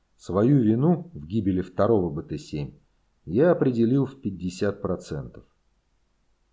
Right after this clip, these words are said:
Третий танк, Т тридцать четыре, подбили тоже из хорошо замаскированной засады. Я мог ее предвидеть,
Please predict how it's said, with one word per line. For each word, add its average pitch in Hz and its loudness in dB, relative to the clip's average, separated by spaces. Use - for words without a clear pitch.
Третий 147 2
танк, 156 2
Т 90 -2
тридцать 85 -8
четыре, 131 -4
подбили 147 0
тоже 160 2
из 127 -2
хорошо 104 -2
замаскированной 120 0
засады. 90 -2
Я 127 2
мог 165 2
ее 147 2
предвидеть, 143 -4